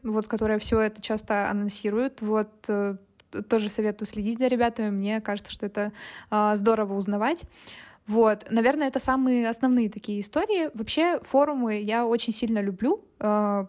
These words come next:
типа, форум — это всегда круто, <laughs> особенно когда ты на него прошёл. Мой совет: пожалуйста, коллекционируйте все грамоты,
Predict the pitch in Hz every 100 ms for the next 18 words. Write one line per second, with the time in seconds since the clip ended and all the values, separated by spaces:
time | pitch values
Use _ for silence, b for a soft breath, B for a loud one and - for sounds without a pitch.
0 | - - 208 202 302 349 247 240 - 208
1 | 247 - 214 190 190 - 240 233 349 -
2 | 233 269 262 233 220 220 240 214 208 202
3 | 214 - 294 370 - 214 240 233 - 233
4 | 247 330 - 233 233 - 226 220 - 233
5 | 311 294 233 - 220 214 220 294 302 285
6 | 269